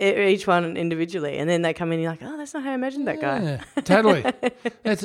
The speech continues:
Speaker 2: and so thanks to them for popping in and saying
Speaker 1: Yeah.
Speaker 2: hello. It's nice
Speaker 1: We've
Speaker 2: when you meet
Speaker 1: only got a
Speaker 2: people.
Speaker 1: week. This is what I, I
Speaker 2: Oh,
Speaker 1: mean, I
Speaker 2: don't encourage it.
Speaker 1: No, I want, I want to come in as well in the next week. I'm gonna get my act together because there's only a week to go to get a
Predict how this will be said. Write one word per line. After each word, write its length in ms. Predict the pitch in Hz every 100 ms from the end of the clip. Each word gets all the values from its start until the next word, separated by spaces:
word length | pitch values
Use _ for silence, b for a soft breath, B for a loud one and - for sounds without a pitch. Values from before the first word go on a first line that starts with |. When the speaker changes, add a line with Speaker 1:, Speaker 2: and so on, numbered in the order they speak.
| -
Speaker 2:
and 240 | 214 214 190
so 280 | 214 214 208
thanks 320 | 226 208 -
to 100 | 185
them 160 | 185 208
for 100 | 214
popping 380 | 196 202 214 233
in 140 | 381
and 80 | 320
saying 220 | 571 440
Speaker 1:
Yeah. 160 | 440 170
Speaker 2:
hello. 140 | 226
It's 100 | 254
nice 180 | 214 196
Speaker 1:
We've 120 | 294
Speaker 2:
when 40 | 294
you 60 | 320
meet 40 | -
Speaker 1:
only 140 | 339
got 180 | 311 277
a 40 |
Speaker 2:
people. 160 | 240 202
Speaker 1:
week. 380 | 226 359 - -
This 200 | 311 302
is 100 | 302
what 160 | 285 226
I, 200 | 214 214
I 40 | B B B B B B 226
Speaker 2:
Oh, 60 |
Speaker 1:
mean, 200 | 226 226
I 100 | 226
Speaker 2:
don't 240 | 196 170 139
encourage 460 | 113 127 123 -
it. 80 | 240
Speaker 1:
No, 680 | 294 359 392 415 415 381 233
I 140 | 226
want, 340 | 262 302 320 -
I 180 | 240 302
want 400 | 330 302 269 -
to 200 | - 185
come 260 | - 196 175
in 160 | 143
as 140 | 143 175
well 260 | 226 262
in 180 | 190 160
the 80 | 151
next 140 | -
week. 160 | 151 139
I'm 160 | 185
gonna 720 | 285 254 139 135 135 143 139 123
get 140 | 160
my 140 | 139 131
act 200 | 202 -
together 280 | - 131 139
because 220 | 180 240
there's 160 | 262
only 160 | 320 320
a 60 | 277
week 180 | 269 -
to 100 | 233
go 180 | 208 151
to 60 |
get 280 | 151 170 - 160
a 360 | 160 160 156